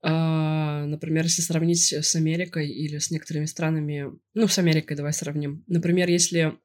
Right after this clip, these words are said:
а, в Америке одна женщина рожает ребёнка, причём женщины, э, женаты, то вторая должна этого ребёнка усыновлять.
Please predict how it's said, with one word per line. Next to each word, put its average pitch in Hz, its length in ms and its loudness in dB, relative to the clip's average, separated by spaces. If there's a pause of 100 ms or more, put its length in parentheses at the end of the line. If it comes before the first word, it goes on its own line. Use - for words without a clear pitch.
(100)
а, 156 300 0
в 160 80 2
Америке 175 400 4
одна 170 200 2
женщина 160 720 2
рожает 170 380 4
ребёнка, 165 460 2
причём 160 320 2
женщины, 156 760 2
э, 151 300 0
женаты, 185 500 2 (500)
то 175 100 2
вторая 190 340 4
должна 185 440 2
этого 175 200 -2
ребёнка 170 340 2
усыновлять. 160 640 0